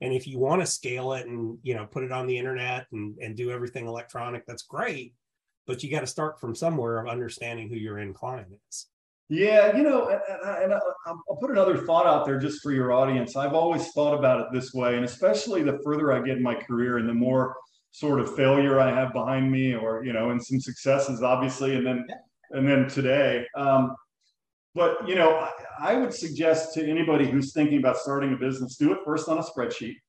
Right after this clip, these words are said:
Speaker 2: right?
Speaker 1: Yeah.
Speaker 2: Start there. Everything starts on a spreadsheet. Build your business on a spreadsheet. Uh, and build that spreadsheet and put as much revenue in there as you think you're going to achieve, have the ability to achieve in your first year, be realistic and so on, try and be realistic,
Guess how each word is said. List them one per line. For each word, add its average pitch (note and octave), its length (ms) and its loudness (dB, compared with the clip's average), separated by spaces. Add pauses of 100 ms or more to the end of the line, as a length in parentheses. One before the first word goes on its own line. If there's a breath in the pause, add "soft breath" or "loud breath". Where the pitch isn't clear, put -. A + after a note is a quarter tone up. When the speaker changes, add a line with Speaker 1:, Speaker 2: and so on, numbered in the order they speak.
(240)
Speaker 2:
right? A#2+ 260 -4 (120)
Speaker 1:
Yeah. - 60 -16
Speaker 2:
Start C#3 260 0
there. A#2 260 -4 (100)
Everything D3 320 0
starts C#3 320 -2
on C#3+ 100 -2
a C#3 40 -2
spreadsheet. G#2 580 -10
Build C#3+ 180 2
your C#3+ 100 0
business C3 360 -4
on A#2+ 100 -8
a A2 40 -10
spreadsheet. G2+ 520 -10 (880)
Uh, A#2+ 360 2 (320)
and C3+ 140 4
build F#3 200 4
that E3+ 160 4
spreadsheet D#3+ 460 0
and C3 140 -2
put G3 120 0
as D3+ 160 0
much D#3+ 200 -2
revenue C#3+ 440 4
in C3+ 100 4
there C3 180 2
as B2 120 -6
you B2+ 160 -8
think C3 240 0
you're B2+ 180 -4
going B2 280 -4
to B2 160 -4
achieve, C3 340 -4
have B2 120 -4
the B2 100 -4
ability A#2 360 -4
to A#2 80 -4
achieve C3+ 380 -2
in B2+ 80 0
your A2+ 140 -6
first B2 280 -6
year, C#3+ 200 0
be B2 200 -8
realistic A#2+ 560 -6
and A2+ 120 -10
so C3 220 -4
on, B2+ 200 -2
try C3 160 -2
and A#2+ 120 -4
be A#2+ 100 -4
realistic, A#2+ 540 -4